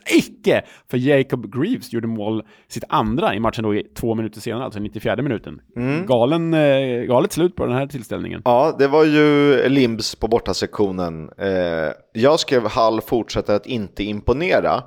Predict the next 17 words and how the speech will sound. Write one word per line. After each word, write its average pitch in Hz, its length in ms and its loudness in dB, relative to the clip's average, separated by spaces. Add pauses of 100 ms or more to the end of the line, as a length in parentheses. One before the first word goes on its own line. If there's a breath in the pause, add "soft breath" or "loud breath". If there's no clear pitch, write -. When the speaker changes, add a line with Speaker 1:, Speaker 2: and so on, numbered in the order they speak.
(280 loud breath)
Speaker 2:
Och - 220 -2
givet 131 500 0
det 120 140 4
lag 107 320 4
de 104 200 0
har 101 60 2
värvat 98 340 2
ihop 143 180 2
så - 100 -6
tycker 107 280 -4
jag 95 60 4
att 90 100 -4
de 98 160 -6
var 92 360 6
direkt 95 400 0
bleka 110 480 -2
här. 104 340 0